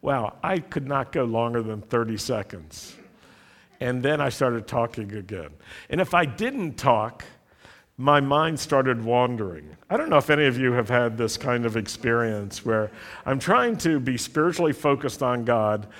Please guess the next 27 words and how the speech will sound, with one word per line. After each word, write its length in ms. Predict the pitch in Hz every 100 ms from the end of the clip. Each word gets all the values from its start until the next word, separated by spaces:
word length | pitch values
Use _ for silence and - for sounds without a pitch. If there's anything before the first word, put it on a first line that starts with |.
| - -
but 160 | 143 135
I'm 140 | 131
thinking 560 | 127 208 233 170 151 139
about 680 | 120 127 120 117 117 110
my 180 | 123 107
calendar, 720 | 101 147 156 156 151 147 151
my 240 | 131 110 98
to-do 460 | - 101 101 139
list. 580 | 143 147 143 135 113 - - - -
I'm 160 | 165
thinking 320 | 165 208 175 175
about 300 | 143 135 -
the 100 | 113
squirrel 680 | - - 135 135 135 131
that's 240 | 120 113 -
running 340 | 123 123 123
across 500 | 117 - 123 120 120
the 260 | - 123 113 110 - - - - - - -
grass. 680 | - 123 123 123 120 113 - - - - - - - - - _ _ _ _ - - - - _ _ _ _ _ _ _ -
I'm 280 | 131 143 139
easily 500 | 156 175 143 151 135
distracted. 880 | 117 117 - - 127 113 - 101 92
And 140 | 113
I 80 | 123
went 320 | 123 160 226
through 400 | - - 135 117
this, 600 | 107 104 87 87 - -